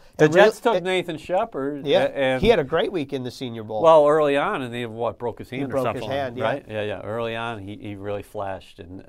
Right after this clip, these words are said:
Speaker 1: that helped his stock, no doubt about it. And he became a third-round pick, and then he ends up starting, uh, most of the year for the Green and White.
Speaker 2: So the Senior Bowl is, is a very helpful time of year, especially for teams, like Jim said,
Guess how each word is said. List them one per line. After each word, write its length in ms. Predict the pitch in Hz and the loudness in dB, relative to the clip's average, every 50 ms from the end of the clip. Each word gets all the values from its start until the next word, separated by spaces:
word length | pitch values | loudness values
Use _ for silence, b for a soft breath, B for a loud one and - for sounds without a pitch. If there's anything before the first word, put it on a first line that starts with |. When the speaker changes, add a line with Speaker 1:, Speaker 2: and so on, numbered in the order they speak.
| 90 - | -18 -12
Speaker 1:
that 200 | 85 90 95 - | -10 -10 -10 -8
helped 240 | 95 98 95 - - | -8 -10 -10 -10 -12
his 120 | 95 - | -20 -18
stock, 320 | - - 101 95 90 87 - | -14 -12 -12 -12 -12 -14 -18
no 160 | - 90 87 90 | -20 -18 -14 -14
doubt 160 | 92 92 92 | -14 -12 -14
about 320 | 90 85 95 90 92 90 | -14 -14 -14 -14 -14 -16
it. 80 | - - | -18 -18
And 80 | 92 | -18
he 60 | 90 87 | -16 -16
became 300 | 92 90 - 95 92 90 | -16 -18 -18 -18 -18 -18
a 40 | - b b b b b b b | -20 b b b b b b b
third-round 420 | 107 101 92 98 95 92 87 - | -8 -6 -4 -4 -4 -6 -6 -10
pick, 260 | - 98 101 104 - | -8 -6 -6 -6 -8
and 100 | 98 87 | -10 -12
then 100 | 92 92 | -12 -12
he 120 | 92 92 95 | -12 -12 -12
ends 180 | 95 95 - | -12 -14 -14
up 160 | 92 92 - | -16 -18 -18
starting, 500 | - - - 104 104 104 87 95 90 90 - b b b b b b b b b | -16 -12 -8 -8 -8 -8 -8 -12 -16 -16 -18 b b b b b b b b b
uh, 140 | 92 - 90 | -14 -14 -12
most 240 | 92 95 95 - - - | -12 -12 -14 -14 -14 -12
of 60 | 92 | -12
the 40 | 92 | -10
year 200 | 98 107 123 113 - - - | -10 -10 -12 -14 -16 -18 -16
for 80 | 110 95 | -16 -14
the 80 | 92 | -14
Green 140 | 92 92 90 | -14 -16 -16
and 100 | 87 85 | -16 -18
White. 160 | 90 92 - _ _ _ - _ | -18 -20 -20 _ _ _ -20 _
Speaker 2:
So 480 | - - - 156 156 147 143 139 - _ _ _ _ _ _ _ - | -8 0 4 6 8 8 6 4 0 _ _ _ _ _ _ _ -10
the 100 | 165 151 | -8 -8
Senior 300 | - 233 240 233 226 190 | -6 -6 -6 -4 -4 -2
Bowl 340 | 175 190 196 190 185 175 170 | 2 4 4 6 6 4 2
is, 320 | 165 147 127 120 - - _ - _ _ - | 2 0 -4 -8 -12 -18 _ -20 _ _ -10
is 100 | 160 147 | -8 -8
a 40 | 135 | -8
very 640 | 120 123 120 127 151 160 160 165 160 156 147 139 135 - _ _ _ - _ _ _ - | -10 -12 -6 0 2 2 4 4 2 0 -2 -6 -10 -14 _ _ _ -20 _ _ _ -4
helpful 360 | 160 165 170 - - 160 139 | -2 -2 -2 -2 -2 -6 -4
time 280 | - - 151 147 143 139 | -2 0 0 0 0 0
of 100 | 131 127 | -2 -4
year, 180 | 131 139 139 139 | -2 -2 -2 -4
especially 540 | 127 - - 147 135 127 - 147 139 135 127 | -4 -6 -6 -6 -6 -4 -6 -8 -8 -8 -8
for 180 | - - 123 | -8 -12 -14
teams, 460 | - - - 143 135 139 139 127 123 | -14 -12 -12 -12 -10 -8 -8 -6 -4
like 240 | 123 120 120 117 - | -2 -2 -2 -4 -6
Jim 280 | - - 147 139 139 131 | -10 -8 -8 -8 -8 -8
said, 440 | - - 143 131 127 127 120 117 | -8 -4 -4 -2 -2 -2 -4 -6